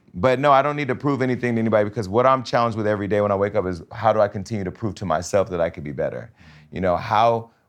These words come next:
right now the level of restraint that I'm showing and not going online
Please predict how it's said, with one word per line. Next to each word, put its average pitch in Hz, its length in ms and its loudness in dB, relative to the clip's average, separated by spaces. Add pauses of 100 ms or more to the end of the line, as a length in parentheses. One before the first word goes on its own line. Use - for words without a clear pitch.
right 107 240 4
now 117 180 4
the 101 140 0
level 117 320 4
of 85 80 -2
restraint 113 460 -2
that 95 100 0
I'm 95 100 0
showing 92 340 -4
and 92 160 -2
not 110 280 0
going 95 200 -2
online 87 520 -4